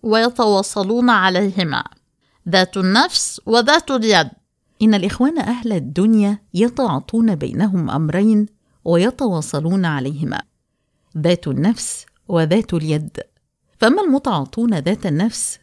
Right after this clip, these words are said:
Speaker 2: فهم المتعاونون المتصافون،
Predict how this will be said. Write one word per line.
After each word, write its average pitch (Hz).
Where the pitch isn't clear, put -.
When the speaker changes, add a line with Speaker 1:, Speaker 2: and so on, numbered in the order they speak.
Speaker 2:
فهم 196
المتعاونون 185
المتصافون، 165